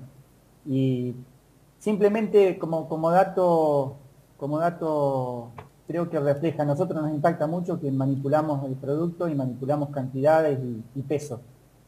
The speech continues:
Eh, sobre seiscientas cuarenta hectáreas, seiscientas treinta hectáreas, eh, de, de aplicaciones, eh,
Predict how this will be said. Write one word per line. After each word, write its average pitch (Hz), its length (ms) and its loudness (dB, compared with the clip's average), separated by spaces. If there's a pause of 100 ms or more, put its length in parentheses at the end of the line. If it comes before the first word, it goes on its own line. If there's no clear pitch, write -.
(320)
Eh, 135 720 2 (320)
sobre 147 360 -2
seiscientas 156 1200 0 (180)
cuarenta 147 380 -2
hectáreas, 156 560 0
seiscientas 143 480 -10
treinta 147 320 -6
hectáreas, 151 600 0
eh, 123 120 -8 (640)
de, 120 260 -14 (160)
de 127 60 -8
aplicaciones, 147 920 -4 (760)
eh, 123 640 -6